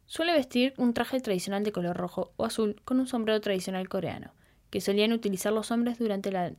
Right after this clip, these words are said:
dinastía Sejong. Aunque en las grandes ciudades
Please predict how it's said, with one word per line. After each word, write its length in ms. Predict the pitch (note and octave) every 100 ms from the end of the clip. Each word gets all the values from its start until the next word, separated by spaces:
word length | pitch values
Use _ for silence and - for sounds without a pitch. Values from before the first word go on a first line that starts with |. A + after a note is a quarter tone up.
| -
dinastía 640 | F#3 F3+ - - G#3+ - -
Sejong. 600 | - - G3+ D#3 G#2+ - _ - _ _ _ _ _ - - _
Aunque 360 | - A3+ G3+ -
en 80 | F3+
las 120 | F3
grandes 260 | F#3 G#3 G#3
ciudades 400 | C#4 B3 B3+